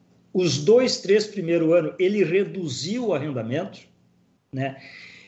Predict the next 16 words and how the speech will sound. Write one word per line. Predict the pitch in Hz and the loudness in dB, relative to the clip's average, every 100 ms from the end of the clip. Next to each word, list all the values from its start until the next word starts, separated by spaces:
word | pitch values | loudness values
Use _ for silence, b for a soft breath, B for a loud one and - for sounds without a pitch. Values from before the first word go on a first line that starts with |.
| B | B
E | 190 | 4
hoje, | 196 254 311 208 147 127 | 6 6 2 -2 -6 -8
ele | 160 196 214 | -4 -2 0
vai | 214 226 - | 0 -2 -4
todos | - 277 339 294 214 | -8 -8 -8 -8 -8
os | 214 143 | -4 2
anos, | 226 247 - | 2 2 -2
no | 202 | -2
mínimo | 208 294 285 | 0 0 -2
uma | 254 196 | 0 0
vez | 170 220 | 0 0
por | - 185 | 0 0
ano, | 160 208 190 | 2 0 0
lá | 170 175 | 2 2
na | 165 | 0
área, | 139 160 233 202 120 | 0 0 0 0 -2